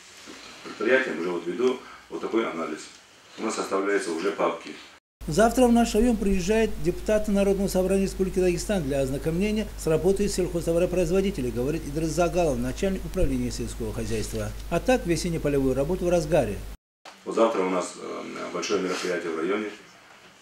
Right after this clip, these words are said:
Speaker 1: Народное собрание Республики Дагестан большим составом депутатского корпуса, председателей комитетов. Все будут у нас в районе пров-, проводить мероприятия по А П К, по агропромышленному комплексу, по подготовке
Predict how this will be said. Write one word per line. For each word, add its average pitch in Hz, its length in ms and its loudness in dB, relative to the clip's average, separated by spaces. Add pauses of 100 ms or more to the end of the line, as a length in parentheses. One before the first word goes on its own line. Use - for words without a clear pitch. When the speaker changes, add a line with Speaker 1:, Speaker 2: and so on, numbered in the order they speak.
(140)
Speaker 1:
Народное - 340 -4
собрание 104 380 -2
Республики 92 320 -6
Дагестан 85 440 -6
большим - 280 -4
составом 101 440 -4
депутатского 95 540 -6
корпуса, 87 360 -8
председателей - 540 -8
комитетов. 85 580 -6 (280)
Все 113 180 0
будут 101 220 -2
у - 40 -6
нас 78 160 -4
в 85 40 -8
районе 95 240 -2
пров-, 85 240 -6
проводить 85 360 -6
мероприятия 87 480 -4
по - 260 -2 (520)
А - 100 -2
П - 140 -4
К, - 140 -10 (260)
по 87 120 -2
агропромышленному 85 680 -6
комплексу, - 420 -12 (440)
по - 80 -12
подготовке - 600 -6